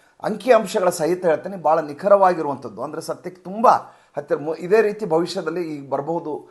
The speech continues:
ಫಲಿತಾಂಶ ಅನ್ನುವ ರೀತಿಯಲ್ಲಿರುವಂಥದ್ದು. ಕಳೆದ ಬಾರಿ ಏನಾಗಿತ್ತು ಇದು ಅಂತಂದರೆ, ಎನ್ ಡಿ ಎ ಈ ನೂರ ಎರಡು ಕ್ಷೇತ್ರಗಳಿದ್ದಾವಲ್ಲ, ಇದರಲ್ಲಿ ನೂರ ನಲವತ್ತೊಂದು ಸ್ಥಾನಗಳನ್ನು ಎನ್ ಡಿ ಎ ಪಡೆದಿತ್ತು. ಕಳೆದ ಬಾರಿ ಗೆದ್ದಿತ್ತು ಚುನಾವಣೆಯಲ್ಲಿ, ಎರಡು ಸಾವಿರದ ಹತ್ತೊಂಬತ್ತರ ಲೋಕಸಭಾ ಚುನಾವಣೆಯಲ್ಲಿ. ಹಾಗಾದ್ರೆ ಯು ಪಿ ಎಗೆ ಎಷ್ಟು ಬಂದಿತ್ತು? ಕಾಂಗ್ರೆಸ್ಸು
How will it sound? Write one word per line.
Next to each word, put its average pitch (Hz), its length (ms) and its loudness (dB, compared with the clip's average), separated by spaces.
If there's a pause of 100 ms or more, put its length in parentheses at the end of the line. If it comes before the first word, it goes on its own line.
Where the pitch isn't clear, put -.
(200)
ಫಲಿತಾಂಶ 156 440 -2
ಅನ್ನುವ 147 220 0
ರೀತಿಯಲ್ಲಿರುವಂಥದ್ದು. 147 920 -6 (360)
ಕಳೆದ 247 280 8
ಬಾರಿ 247 140 8 (120)
ಏನಾಗಿತ್ತು 196 380 -2
ಇದು 160 140 -2
ಅಂತಂದರೆ, 127 380 -6 (640)
ಎನ್ 196 140 2
ಡಿ 233 160 -2
ಎ - 20 2
ಈ 170 180 -4
ನೂರ 175 200 0
ಎರಡು 185 300 4
ಕ್ಷೇತ್ರಗಳಿದ್ದಾವಲ್ಲ, 143 640 -6
ಇದರಲ್ಲಿ 160 300 -4
ನೂರ 151 260 0 (260)
ನಲವತ್ತೊಂದು 196 580 2
ಸ್ಥಾನಗಳನ್ನು 151 500 -6
ಎನ್ 147 200 -6
ಡಿ 147 60 -6
ಎ 143 160 -4
ಪಡೆದಿತ್ತು. 98 320 -12
ಕಳೆದ 110 280 -8
ಬಾರಿ - 160 -18 (280)
ಗೆದ್ದಿತ್ತು 143 540 2
ಚುನಾವಣೆಯಲ್ಲಿ, 123 500 -6 (280)
ಎರಡು 160 240 0
ಸಾವಿರದ 143 260 0
ಹತ್ತೊಂಬತ್ತರ 135 560 -8
ಲೋಕಸಭಾ 117 460 -10
ಚುನಾವಣೆಯಲ್ಲಿ. 92 400 -18 (280)
ಹಾಗಾದ್ರೆ 196 260 6
ಯು 226 140 4
ಪಿ 254 140 -6
ಎಗೆ 220 280 6
ಎಷ್ಟು - 140 -14
ಬಂದಿತ್ತು? 131 300 -8
ಕಾಂಗ್ರೆಸ್ಸು 165 480 -4